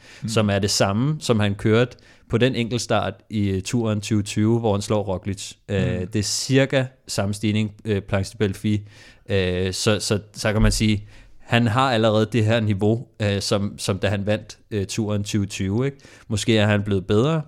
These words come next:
Speaker 2: Det, det kan man også sige. Måske har
Speaker 1: Mm.
Speaker 2: han, øh, mere i posen, øh, i år. Øh, måske, øh, kan, kan Jonas Vingegaard også hæve sit niveau fra sidste år. Men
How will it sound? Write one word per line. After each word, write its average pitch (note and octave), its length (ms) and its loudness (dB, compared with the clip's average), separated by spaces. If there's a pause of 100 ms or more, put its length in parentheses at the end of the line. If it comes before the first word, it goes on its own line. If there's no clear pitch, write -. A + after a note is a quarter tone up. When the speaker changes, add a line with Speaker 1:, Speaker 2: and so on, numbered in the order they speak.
(120)
Speaker 2:
Det, A#2 280 2
det A2 80 0
kan C3+ 100 0
man G#2 160 0
også A#2 180 -2
sige. C#3 120 -4
Måske B2 320 -4
har A2+ 240 0
Speaker 1:
Mm. A2 100 -2
Speaker 2:
han, G#2 100 0
øh, G2 60 -2
mere G#2+ 200 0
i - 20 -2
posen, A#2 520 -2
øh, G2 160 -2
i G2 160 2
år. - 320 2
Øh, F#2+ 280 0
måske, G#2 440 -2
øh, F#2+ 240 -2
kan, F#2 300 -4
kan F#2 220 -6
Jonas F#2+ 300 -6
Vingegaard A2 440 0 (220)
også - 280 0
hæve A#2+ 200 6
sit A2 180 0
niveau A2 260 2
fra A2+ 140 -4
sidste A#2+ 340 0
år. G#2+ 140 -2
Men G2 260 0